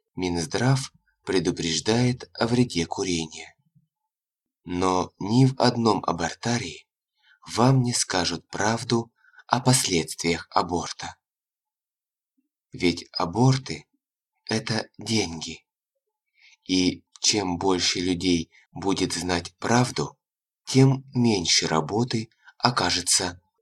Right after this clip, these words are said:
у оперирующих гинекологов. Первый раз вы платите им за аборт, а потом всю жизнь за лечение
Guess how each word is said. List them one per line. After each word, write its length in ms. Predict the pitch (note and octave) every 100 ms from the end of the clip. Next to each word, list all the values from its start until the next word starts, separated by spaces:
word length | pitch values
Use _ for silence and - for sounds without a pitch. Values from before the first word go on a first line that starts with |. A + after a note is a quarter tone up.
| -
у 200 | G2+ -
оперирующих 840 | G#2+ A#2+ A2+ F#2 D#2+ D#2+ - F2+ F2
гинекологов. 920 | F2+ G2 - D#2+ D#2 - - - - _ _ _ _ _ _ _ _ _ _ _
Первый 400 | F#2+ F2+ E2+ F2
раз 420 | F2 A2+ - - - _ _ _ _ _
вы 260 | E2+ A#2+ D#3+
платите 640 | G#2 A2+ B2+ A#2+ - A#2+
им 440 | - F2+ F2+ F2 _
за 320 | - F2 G2 F#2+
аборт, 560 | F2 D#2+ - - - _ _ _ _ _ _ _ _ _ _
а 120 | E2
потом 600 | D#2 - - A2 A#2 - _ _ _ _ _ _
всю 440 | - - - F2 D#2
жизнь 540 | - A#2 A#2+ A2 - _ _ _
за 220 | - F#2+ A2+
лечение 720 | B2+ C3 - D#2+ D#2 D#2+